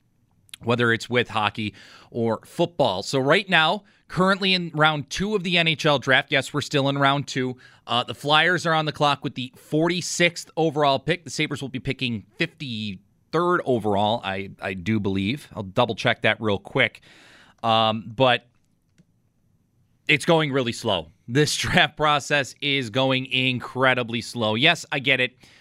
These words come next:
It's a virtual draft, and you gotta make sure you're, you know,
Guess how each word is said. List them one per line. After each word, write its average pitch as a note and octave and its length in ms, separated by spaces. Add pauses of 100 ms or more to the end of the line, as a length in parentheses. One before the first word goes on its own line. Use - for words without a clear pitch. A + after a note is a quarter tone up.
(280)
It's A#2+ 160
a A2 60
virtual D#3+ 420
draft, C3+ 500
and F#2+ 280
you G2+ 80
gotta B2 240
make A#2+ 160
sure A#2 240
you're, G#2 420 (140)
you A#2+ 140
know, F#2+ 260